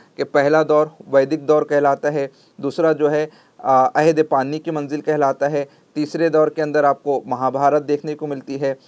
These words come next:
चौथे दौर के अंदर आपको दुनियावी मंजिल देखने को मिलती है, पाँचवें दौर में आपको टकसाली मंजिल देखने को मिलती है। अब पाँचवें दौर में क्या हो गया, ज़ुबान से लोग दूर हो गए या लोगों ने ज़ुबान से दूरी इख्तियार कर ली है, तो अब दौर शुरू होता है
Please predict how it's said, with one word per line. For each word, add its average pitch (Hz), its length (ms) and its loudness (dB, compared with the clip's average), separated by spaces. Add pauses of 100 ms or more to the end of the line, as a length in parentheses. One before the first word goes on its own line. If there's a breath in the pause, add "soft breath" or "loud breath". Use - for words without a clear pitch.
(260 soft breath)
चौथे 143 260 4
दौर 156 160 4
के 160 100 -6
अंदर 147 200 0
आपको 143 360 0
दुनियावी 135 420 -4
मंजिल 147 300 -6
देखने 147 300 -4
को 147 100 -12
मिलती 135 260 -10
है, 135 140 -4 (300 soft breath)
पाँचवें 143 340 0
दौर 156 180 2
में 151 60 -2
आपको 147 300 -2 (120)
टकसाली 139 360 -2
मंजिल 147 320 -6
देखने 143 280 -4
को 147 120 -12
मिलती 135 300 -10
है। 135 180 -6 (280 soft breath)
अब 165 180 -2
पाँचवें 156 320 2
दौर 160 160 2
में 160 140 -6
क्या 160 140 0
हो 151 120 2
गया, 147 200 0 (280 soft breath)
ज़ुबान 139 440 0
से 165 380 -2
लोग 151 380 2
दूर 147 300 -2
हो 160 120 -2
गए 151 380 -2
या 147 240 2
लोगों 139 280 -2
ने 156 140 -4
ज़ुबान 131 360 -2
से 147 200 -4
दूरी 135 320 -6
इख्तियार 143 460 -2
कर 143 180 -4
ली 139 160 -10
है, 139 160 -4 (380 soft breath)
तो 160 40 2
अब 160 300 0
दौर 156 260 4
शुरू 156 260 -2
होता 151 260 0
है 151 180 -4